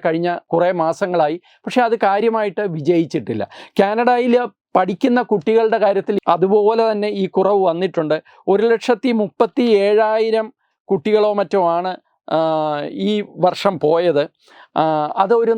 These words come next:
നാല് ശതമാനം കുറവ് ആണ് കഴിഞ്ഞ വർഷത്തെ അപേക്ഷിച്ചെന്ന് പറയുന്നു. പക്ഷേ അത് രണ്ടായിരത്തി ഇരുപത്തിനാല് ഇരുപത്തഞ്ചൊക്കെ ആകുമ്പോഴത്തേക്ക് വീണ്ടും അത് കുറയാൻ തന്നെയാണ് സാധ്യത. കാരണം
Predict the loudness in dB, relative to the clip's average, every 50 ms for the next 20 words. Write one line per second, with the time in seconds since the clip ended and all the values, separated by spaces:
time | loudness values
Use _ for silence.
0 | 0 0 0 0 0 -2 -2 -2 -2 -2 -2 -2 -2 -2 -4 -8 -10 _ _ _
1 | _ _ -2 0 2 2 2 2 0 0 -2 -4 _ _ _ -6 -2 -2 -2 0
2 | -2 -4 -4 -8 -14 _ -4 -2 -2 0 0 0 0 -2 -2 -2 -4 -6 -2 0
3 | -2 0 0 -2 -2 -2 -2 -2 -2 0 0 0 0 0 0 -2 -2 -2 -4 -4
4 | 0 0 0 0 2 0 -4 -4 -6 -20 -18 _ -2 0 2 2 0 0 0 -2
5 | -2 -2 0 2 0 0 0 0 -2 -2 -2 -2 0 -2 -2 0 -2 -4 -2 -2
6 | -4 -4 0 -2 0 0 0 0 -2 -2 -4 -2 -4 -4 -4 -4 -8 -10 _ -18
7 | -20 -14 -2 0 2 2 4 2 2 2 2 0 -2 -2 0 -2 0 0 0 0
8 | -2 -2 0 -2 -2 0 -2 -2 -2 -4 -4 -2 -2 -4 -2 -2 -2 -2 0 0
9 | 0 0 -2 -6